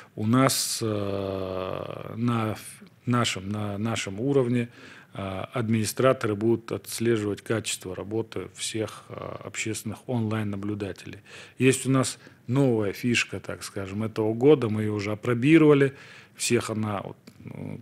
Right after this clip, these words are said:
когда первые статьи об этом пошли, чуть напугала. Э, эт-,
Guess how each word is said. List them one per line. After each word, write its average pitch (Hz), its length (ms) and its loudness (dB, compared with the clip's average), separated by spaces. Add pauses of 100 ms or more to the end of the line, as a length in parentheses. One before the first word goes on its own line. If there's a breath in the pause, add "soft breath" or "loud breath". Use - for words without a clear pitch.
когда 104 260 -4
первые 107 460 2
статьи 120 380 0
об 107 160 0
этом 104 260 -4
пошли, 107 480 -2 (380 loud breath)
чуть - 280 -6
напугала. 135 800 6 (120)
Э, 98 840 -6
эт-, 139 200 -2